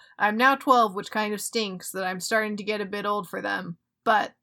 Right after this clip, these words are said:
I still read them over and over again. The series can be a little bit confusing, and so you might have to read things more than once, but it's great once you,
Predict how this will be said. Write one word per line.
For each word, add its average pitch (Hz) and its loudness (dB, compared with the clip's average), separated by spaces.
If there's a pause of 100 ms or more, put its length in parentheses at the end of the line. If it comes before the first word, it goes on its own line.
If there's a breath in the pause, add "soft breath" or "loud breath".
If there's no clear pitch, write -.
(300)
I 190 -2
still 233 -2
read 214 0
them 202 -4
over 196 -2
and 185 -8
over 180 -6
again. - -10 (280)
The 208 -2
series 277 0
can 233 -4
be 208 -4
a 208 -4
little 254 4
bit 240 2
confusing, 208 -4
and 202 -4
so 247 0
you 220 -2
might 247 2
have 240 0
to 202 -10
read 233 -4
things 190 -10
more 214 -2
than 202 -4
once, 170 -2
but 208 0
it's 214 -2
great 262 2
once 202 -4
you, 220 -6